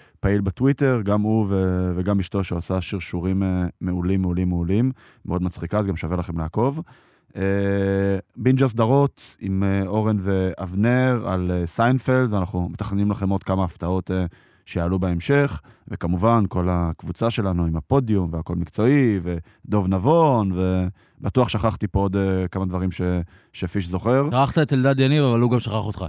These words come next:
Speaker 1: <laughs> בסדר. אז, אז אנחנו
Speaker 2: ומה
Speaker 1: פיטים.
Speaker 2: המצב? מה המצב?
Speaker 1: כן,
Speaker 2: כן.
Speaker 1: אז, ומה המצב? אה,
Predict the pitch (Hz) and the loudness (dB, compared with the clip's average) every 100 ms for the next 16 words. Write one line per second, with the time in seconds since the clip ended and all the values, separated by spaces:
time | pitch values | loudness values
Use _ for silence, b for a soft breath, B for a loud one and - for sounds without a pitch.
0 | - 113 147 131 - 117 101 - - - | -6 0 2 2 2 4 2 0 -6 -14
1 | B B B B B B B - 127 131 | B B B B B B B -4 0 2
2 | - - 143 143 139 147 160 107 98 101 | 0 0 4 6 6 6 6 6 4 2
3 | 110 101 113 98 98 110 110 123 120 110 | 2 4 4 2 2 2 4 4 4 2
4 | 101 160 170 160 147 123 110 B B B | 2 4 6 6 4 0 -8 B B B
5 | 107 104 | -2 0